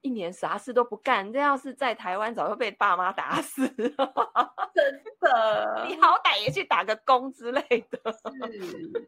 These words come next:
Speaker 1: <laughs> 对，
Speaker 2: 对。
Speaker 1: 所以，所以我觉得这种，这种探索真的在现代是很必要的，尤其，嗯，很多人正在做着自己并没有很喜欢的工作。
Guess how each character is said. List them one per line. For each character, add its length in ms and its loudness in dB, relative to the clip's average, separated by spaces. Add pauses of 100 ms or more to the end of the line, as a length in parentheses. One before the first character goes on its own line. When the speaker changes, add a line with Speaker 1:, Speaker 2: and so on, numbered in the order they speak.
(340)
Speaker 1:
<laughs> 580 -18
对， 380 0
Speaker 2:
对。 40 -4
Speaker 1:
所 180 -4
以， 280 -4 (380)
所 140 -2
以 20 2
我 100 4
觉 160 -4
得 80 -2
这 140 -10
种， 320 0 (400)
这 100 -8
种 200 -2
探 220 -6
索 200 -6
真 180 -6
的 140 -6
在 180 -2
现 220 -8
代 180 -4
是 120 -8
很 180 -8
必 220 -14
要 240 -2
的， 120 -6
尤 160 -6
其， 480 -8 (540)
嗯， 400 -10
很 180 -6
多 160 2
人 240 -2 (220)
正 180 -2
在 220 2
做 260 -2
着 160 -4
自 220 -10
己 260 -10
并 160 -10
没 120 -10
有 120 -6
很 200 -10
喜 160 -14
欢 200 -8
的 120 -4
工 260 -8
作。 380 -8